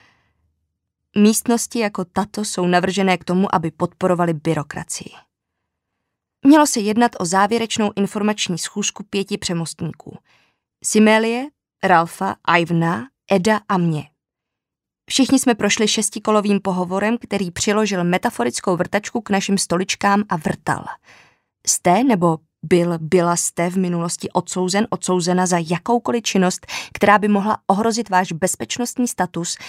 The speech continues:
nebo jste do takové činnosti byl, byla zapleten, zapletena? Následovalo devět měsíců příprav.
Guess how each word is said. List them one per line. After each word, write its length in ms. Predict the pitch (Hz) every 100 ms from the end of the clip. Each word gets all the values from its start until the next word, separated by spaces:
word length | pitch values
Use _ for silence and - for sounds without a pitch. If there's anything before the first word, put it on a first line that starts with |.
| - - -
nebo 160 | 208 277
jste 140 | 359 320
do 180 | 202 208
takové 340 | 202 208 220
činnosti 420 | - 185 185 -
byl, 320 | 185 175 180
byla 400 | 180 190 165 165 165 - -
zapleten, 520 | 160 175 175 175 175
zapletena? 580 | 170 - 175 170 165 - _ _ _ _ _ _ _ _ _ -
Následovalo 640 | 180 202 - 214 208 208 185 151
devět 380 | 196 220 220 180
měsíců 600 | 180 180 - 202 - 202
příprav. 480 | - 185 170 -